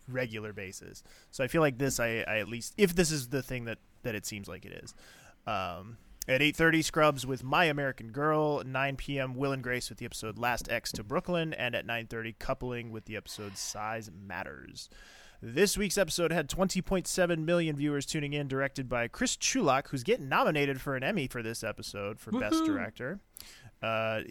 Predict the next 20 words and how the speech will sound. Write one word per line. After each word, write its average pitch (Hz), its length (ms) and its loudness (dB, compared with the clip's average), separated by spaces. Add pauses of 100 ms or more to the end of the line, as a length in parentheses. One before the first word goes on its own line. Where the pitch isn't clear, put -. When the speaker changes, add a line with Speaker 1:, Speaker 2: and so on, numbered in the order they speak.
Speaker 1:
doing 135 200 -2
his 151 160 0
twenty-second 170 560 0
out 139 140 0
of 135 80 -2
forty-three. 156 840 0
Of - 80 -6
course, - 260 -4
last 120 220 -2
time 120 160 -6
we 120 80 -6
saw 120 260 -2
him 147 520 -2
was, 117 600 -2
uh, 104 380 0
the 110 140 -8
season 117 600 -6
nine 117 400 -4
finale, 110 400 -4
Kisangani. 127 600 -2